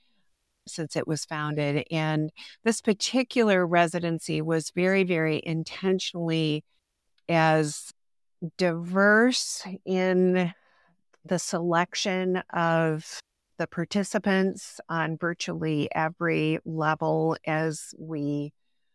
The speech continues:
as we thought we could bring together effectively. Very much, again, from the standpoint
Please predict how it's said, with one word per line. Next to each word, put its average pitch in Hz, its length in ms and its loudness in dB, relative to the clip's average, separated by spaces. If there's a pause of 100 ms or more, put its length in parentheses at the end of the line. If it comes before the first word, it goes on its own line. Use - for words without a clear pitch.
(160)
as 160 220 -4
we 151 140 -2
thought 151 360 0
we 156 140 -4
could 156 340 -8
bring 156 320 -4
together 143 840 -2
effectively. 143 1040 -4 (560)
Very 202 400 6
much, 185 260 2
again, 165 440 2
from 151 280 -8
the 151 160 -6
standpoint 165 1000 0